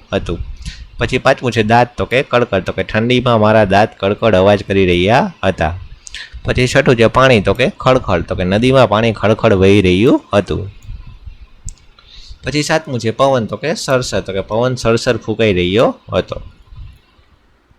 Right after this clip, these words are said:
ચાલો, પછી બીજું છે લોકબોલીમાં આપેલા વાક્યને માન્ય ગુજરાતી ભાષામાં લખો. લોકબોલી કે ગામડાની ભાષા જે બોલાતી હોય એને આપણી સાદી ગુજરાતી ભાષામાં ફેરવો.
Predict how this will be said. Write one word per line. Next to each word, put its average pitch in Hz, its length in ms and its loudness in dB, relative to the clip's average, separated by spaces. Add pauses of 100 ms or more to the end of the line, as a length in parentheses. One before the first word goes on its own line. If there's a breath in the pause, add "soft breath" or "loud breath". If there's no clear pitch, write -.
(800 loud breath)
ચાલો, 101 200 2
પછી 113 200 0
બીજું 147 220 4
છે 110 100 0
લોકબોલીમાં 139 680 4
આપેલા 131 260 4
વાક્યને 123 360 2
માન્ય 110 340 4
ગુજરાતી 110 380 0
ભાષામાં 104 520 0
લખો. 123 200 2
લોકબોલી 117 480 4
કે 98 120 0
ગામડાની 120 440 2
ભાષા 117 280 2
જે 117 120 0
બોલાતી 123 460 2
હોય 101 200 2
એને 113 200 0
આપણી 113 180 0
સાદી 117 340 0
ગુજરાતી 117 420 2
ભાષામાં 117 400 2
ફેરવો. 101 540 2